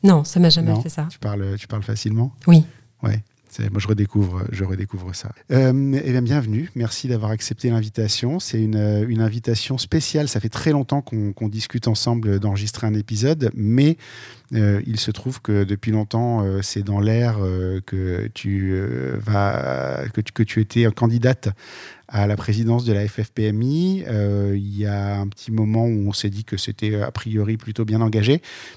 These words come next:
Speaker 2: mais on avait décidé d'attendre un petit peu que ce soit fait, et aujourd'hui, euh, c'est fait.
Speaker 1: Oui,
Speaker 2: Donc
Speaker 1: écoute, euh, c'est vrai que ça fait pas mal de temps qu'on en discute et, euh, et voilà. Moi, je me disais que quitte à prendre la parole, autant, euh, prendre la parole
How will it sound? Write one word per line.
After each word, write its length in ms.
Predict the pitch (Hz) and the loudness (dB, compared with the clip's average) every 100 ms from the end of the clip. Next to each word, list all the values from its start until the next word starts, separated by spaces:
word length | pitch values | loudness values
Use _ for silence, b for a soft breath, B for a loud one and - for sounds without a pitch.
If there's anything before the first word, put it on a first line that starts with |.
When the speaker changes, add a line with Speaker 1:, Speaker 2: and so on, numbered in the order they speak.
| B | B
Speaker 2:
mais 160 | 110 | 2
on 100 | 151 | 4
avait 200 | 147 120 | 4 2
décidé 360 | 120 123 - 127 | 0 -2 0 2
d'attendre 420 | 120 110 127 127 | 2 2 0 2
un 60 | 113 | -2
petit 180 | - 107 | -2 -2
peu 320 | 110 120 147 | 0 0 0
que 120 | - 104 | 0 0
ce 160 | - | 0
soit 200 | 110 110 | 0 0
fait, 300 | 101 104 123 123 | 0 0 -2 0
et 60 | 104 | 0
aujourd'hui, 600 | 107 113 104 107 127 170 - | 2 2 0 -2 -4 -4 -2
euh, 200 | 98 98 | -2 -2
c'est 180 | - 98 | -4 -4
fait. 200 | 110 139 b b b _ _ _ - - | -4 -6 b b b _ _ _ -20 4
Speaker 1:
Oui, 160 | 214 175 - 117 | 6 6 2 -4
Speaker 2:
Donc 80 | |
Speaker 1:
écoute, 320 | 104 - 196 - | -4 -4 -6 2
euh, 240 | 170 170 | 4 4
c'est 140 | 160 196 | 2 2
vrai 140 | 202 | 0
que 80 | - | 0
ça 100 | 185 | -6
fait 140 | - | -4
pas 120 | 170 | -2
mal 160 | 185 190 | 0 0
de 100 | 185 | -2
temps 140 | 180 190 | -2 -2
qu'on 180 | 180 | 0
en 80 | 175 | 0
discute 500 | 170 175 - 220 - | 0 -2 -2 -2 -2
et, 220 | 190 170 | 0 0
euh, 460 | 165 160 160 156 156 | 2 2 0 0 -4
et 100 | - | -4
voilà. 280 | 165 160 151 | -2 -2 0
Moi, 120 | 170 | 0
je 80 | 175 | 0
me 80 | 180 | 0
disais 280 | 175 180 214 | 0 0 0
que 120 | 180 | -2
quitte 240 | 165 - 185 | -6 -4 -4
à 40 | |
prendre 240 | - 190 | -2 0
la 80 | 185 | 0
parole, 400 | 175 175 180 196 | 2 0 2 2
autant, 400 | 165 160 175 165 | 0 0 0 0
euh, 260 | 156 156 156 | 0 0 -4
prendre 260 | - - 180 | -6 -2 0
la 100 | 175 | 2
parole 320 | 175 190 | 2 2